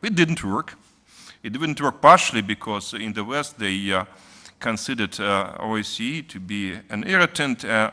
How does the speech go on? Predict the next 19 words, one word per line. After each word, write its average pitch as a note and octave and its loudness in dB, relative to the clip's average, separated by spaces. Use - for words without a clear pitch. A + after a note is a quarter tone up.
unnecessary A#2 2
institutional, A2+ -6
uh, G#2 -6
adversary C3+ -2
to G#2 -6
the G#2+ -8
nato A#2 -2
alliance, F3+ 2
and G3+ -6
partially C#3 0
because G#2+ -8
Russia G2 -2
itself F2+ -6
was G2+ -8
not F#2+ -4
ready F3 0
to B2 -2
invest G#2+ 0
enough G#2 -8